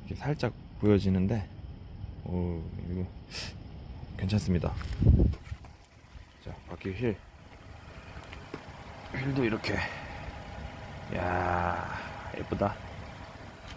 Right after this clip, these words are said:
예, 이렇게 생겼고, 주유구, 주유구도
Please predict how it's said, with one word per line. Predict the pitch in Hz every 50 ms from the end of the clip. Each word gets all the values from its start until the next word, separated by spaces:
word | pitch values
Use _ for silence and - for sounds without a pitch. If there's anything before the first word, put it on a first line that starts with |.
| - - - -
예, | 95 92 90 87 - - - - - - - - - - - - -
이렇게 | - - - - -
생겼고, | - - 92 - - - - - - - - - - - - - - - - - - -
주유구, | - - 98 107 110 110 101 95 95 82 - - - - - - - - - - - - - - - - - - - - - - - - - - - -
주유구도 | - - 87 95 104 104 98 98 92 - 82